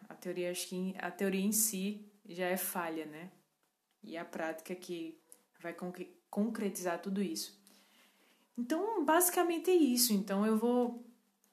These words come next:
vou me utilizar, né? No caso do, do Diário de uma Quase Nômade, eu vou, eu pretendo fazer vídeos pro canal do YouTube, né? Fazendo esse diário, essa documentação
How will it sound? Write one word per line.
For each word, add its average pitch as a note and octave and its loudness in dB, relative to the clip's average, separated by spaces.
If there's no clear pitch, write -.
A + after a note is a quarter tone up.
vou G3 2
me A#3+ 4
utilizar, A#3+ 4
né? G3+ 4
No F3+ 0
caso F3+ 0
do, E3 -6
do F#3+ -2
Diário F3+ 0
de F#3 -2
uma F3+ -2
Quase F#3+ 0
Nômade, G#3+ 4
eu G#3 2
vou, G3 0
eu G3 -2
pretendo G3+ 2
fazer F3+ -2
vídeos F3 -2
pro - -14
canal E3 -6
do E3 -4
YouTube, G3+ -6
né? E3+ -8
Fazendo E3+ -8
esse - -4
diário, D#3+ -2
essa E3+ -2
documentação F3 -6